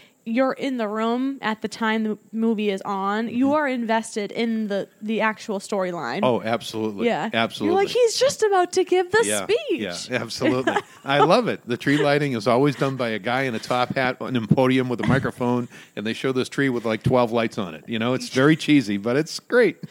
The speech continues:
Speaker 2: <laughs>
Speaker 1: I just have to say, I feel like that's, this is new. This is a new tradition for
Speaker 2: It
Speaker 1: you.
Speaker 2: is. It
Speaker 1: I've
Speaker 2: is.
Speaker 1: never seen this side of you.
Speaker 2: We've gotten very educated on the Hallmark channels. First of all, there's two channels, right? There's Hallmark and Lifetime.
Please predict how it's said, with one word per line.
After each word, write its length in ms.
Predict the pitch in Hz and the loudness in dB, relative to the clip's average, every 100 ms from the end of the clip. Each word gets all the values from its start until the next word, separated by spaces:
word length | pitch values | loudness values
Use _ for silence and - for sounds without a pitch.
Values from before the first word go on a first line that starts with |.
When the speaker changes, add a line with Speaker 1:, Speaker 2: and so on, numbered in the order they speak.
| - - | -16 -16
Speaker 2:
<laughs> 360 | - - - - | -16 -16 -12 -6
Speaker 1:
I 160 | 285 277 | -4 -4
just 160 | 285 | -6
have 120 | 262 226 | -4 -6
to 80 | |
say, 180 | 208 208 | -2 0
I 60 | 202 | 2
feel 140 | 208 | 0
like 120 | 240 233 | -2 0
that's, 280 | 233 - | -2 -2
this 260 | - 202 262 | -6 -6 -2
is 140 | 262 | -2
new. 400 | 220 214 190 151 190 | 0 0 -2 -6 -6
This 200 | 214 220 | -6 -4
is 80 | 214 | -4
a 60 | |
new 260 | 196 240 226 | 0 0 0
tradition 480 | 208 208 208 180 180 | -2 -4 -4 -8 -8
for 140 | 185 | -6
Speaker 2:
It 100 | - | 0
Speaker 1:
you. 60 | 202 | 0
Speaker 2:
is. 220 | 165 196 - - | 0 -6 -10 -2
It 80 | |
Speaker 1:
I've 100 | 226 | 0
Speaker 2:
is. 40 | 220 | 2
Speaker 1:
never 200 | 233 233 | 0 0
seen 220 | 247 233 | -2 -4
this 160 | 214 202 | -4 -4
side 240 | 196 190 | -2 -2
of 80 | 175 | -6
you. 260 | 113 190 208 - _ - _ _ _ _ _ _ | -6 -8 -10 -16 _ -20 _ _ _ _ _ _
Speaker 2:
We've 200 | 110 110 | -6 -4
gotten 240 | 104 120 113 | 0 -2 0
very 280 | 107 110 110 | 0 0 -2
educated 420 | 95 - 95 85 | -4 -6 -6 -6
on 140 | 85 | -10
the 80 | 82 | -10
Hallmark 380 | 95 92 82 76 | -10 -10 -12 -14
channels. 240 | 87 85 | -14 -14
First 260 | - 135 - | -4 -4 -4
of 60 | 104 | -6
all, 100 | 87 | -8
there's 160 | 90 | -8
two 140 | - 127 | -4 -4
channels, 340 | 95 82 - | -6 -14 -14
right? 180 | 92 104 | -14 -12
There's 140 | 95 | -10
Hallmark 380 | - 104 117 120 | -6 -4 -4 -6
and 100 | 117 | -6
Lifetime. 420 | 92 92 78 71 | -8 -8 -12 -14